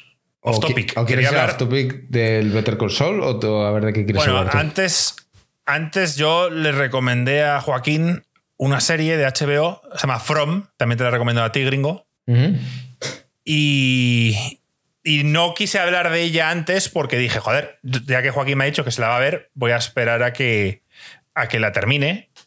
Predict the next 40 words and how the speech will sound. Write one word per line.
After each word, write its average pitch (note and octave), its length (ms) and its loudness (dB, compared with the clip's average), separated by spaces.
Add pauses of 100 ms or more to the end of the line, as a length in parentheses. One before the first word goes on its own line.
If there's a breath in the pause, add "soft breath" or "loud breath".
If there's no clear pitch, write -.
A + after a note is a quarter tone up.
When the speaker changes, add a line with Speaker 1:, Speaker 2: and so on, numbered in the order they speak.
(300)
Speaker 1:
para G2 220 0
que F#2+ 120 0
me F#2 220 2
dé G2+ 100 2
sus A#2 220 2
impresiones D3+ 560 0
y D3 100 0
podamos G#2 300 0
aquí A2 160 0
hablar G#2+ 380 2
un G#2 100 -4
poquito G#2+ 300 0
de G#2 40 2
la G2 80 0
serie C#3 400 0
y D3 60 0
si B2 120 -2
la G#2 120 2
recomendamos F#2+ 560 2
o G2+ 40 0
no". - 180 -4 (1000 loud breath)
Entonces, A#2 360 0
Joaquín, C3 440 0
tío, C#3 400 0 (420)
From, C#3+ 640 -2 (260)
¿de C3 120 0
qué D3 160 0
va? E3+ 420 -2 (720)
¿Y C#3 120 0
te C#3 120 0
ha C3+ 60 0
go-, C#3+ 200 -2
te D3+ 80 -2
ha D#3 60 0
molado E3 380 2
o A#2+ 40 2
no B2 80 0
te A#2 80 0
ha A#2 40 2
molado? G2 340 -2